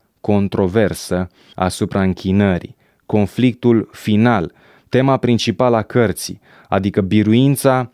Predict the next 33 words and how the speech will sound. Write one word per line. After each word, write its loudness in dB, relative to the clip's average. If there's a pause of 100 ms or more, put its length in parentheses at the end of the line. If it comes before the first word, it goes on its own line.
(160)
prin 0
sângele 0
mielului. 2 (360)
Centrul 0
teologic 2
al 2
cărții -2
este -4
crucea, 0
victoria 0
eternă 0 (280)
asupra -2
răului, 0 (340)
victoria 0
mai 2
întâi 0
a 4
Domnului 0
Iisus -4
Hristos -2 (320)
și -8
prin 2
aceeași 2
cruce 0 (380)
vor 0
birui 0
și -6
cei -2
care -2
vor -2
sta -2
cu -2
El 0